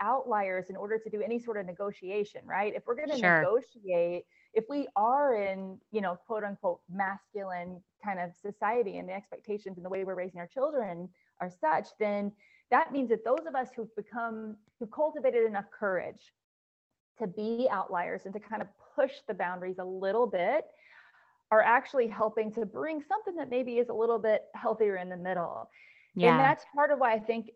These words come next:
Speaker 1: doing that inner work and looking inward to see, okay, so, like, your, your puzzle piece and your best version of you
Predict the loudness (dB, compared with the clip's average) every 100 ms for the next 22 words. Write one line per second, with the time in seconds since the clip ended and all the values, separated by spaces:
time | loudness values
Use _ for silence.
0 | -10 -2 0 0 -2 -4 -4 -4 -2 4
1 | 6 6 4 -4 -4 -4 -4 -6 -6 -4
2 | 2 2 2 -2 -12 -8 -6 -2 -4 0
3 | -2 -2 -4 -2 0 0 -2 -8 _ _
4 | _ _ _ _ -12 -6 -2 2 2 2
5 | 0 -6 _ _ _ -2 -2 -2 -2 0
6 | 0 -2 -6 -4 -2 6 6 6 2 0
7 | -2 -4 -4 -4 -8 -8 -6 -4 -2 -2